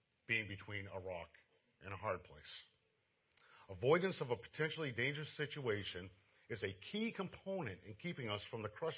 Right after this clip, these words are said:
zone of the rock and a hard place, and alleviates, alleviates us from having to choose our hard. All too often, we are the creators of our own tough situations.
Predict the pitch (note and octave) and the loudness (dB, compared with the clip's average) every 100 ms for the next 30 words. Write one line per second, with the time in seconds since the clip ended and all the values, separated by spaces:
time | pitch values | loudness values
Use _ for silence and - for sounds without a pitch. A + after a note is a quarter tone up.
0 | - A#2+ A2+ G#2 G2+ G2 F2+ F#2 - - | -2 -2 -2 -2 -2 0 0 -4 -12 -20
1 | - _ C#3+ E3 G#3 A3 - D#2 D2 - | -20 _ -4 -4 -2 -4 -4 -6 -8 -10
2 | - _ _ _ _ _ - - _ _ | -14 _ _ _ _ _ -20 -20 _ _
3 | _ A2+ A#2+ E3+ F#3+ A#2+ G#2+ - - - | _ -2 2 2 2 4 4 2 -8 -8
4 | B2+ F3 D3 A#2+ A2 - G2+ G2 - - | -2 -2 0 0 0 0 -2 -2 -4 -18
5 | _ _ - G#2 - C3+ D3+ G#2+ F#2 D#2+ | _ _ -6 -6 -2 4 4 4 0 -6
6 | - - - - A#2+ G#2 F2+ E2 - - | -14 -12 -4 -2 0 -2 -4 -8 -12 -16
7 | - F#2 F2 F#2+ D#2 C#2+ - _ _ _ | -6 -4 -2 -2 -2 -6 -14 _ _ _
8 | _ _ _ _ _ _ _ _ _ _ | _ _ _ _ _ _ _ _ _ _
9 | _ G#2 D3 F3+ F3+ E3+ C3 D3 - G2 | _ 0 2 0 -2 -4 -2 -4 -4 -8
10 | F#2 B2 A2 B2+ B2 F#2+ - - A2 A#2+ | -4 -2 2 4 4 2 -4 -4 2 4
11 | G#2+ F2 E2+ - G#2 F2+ G2 A#2 A2 G#2+ | 2 -2 -8 -10 -4 -2 -2 -2 -2 -6
12 | - - G#2 G2 - - F#2+ G2+ F2+ E2+ | -10 -6 -4 -4 -6 -10 -8 -6 -6 -6
13 | E2 - - | -8 -12 -18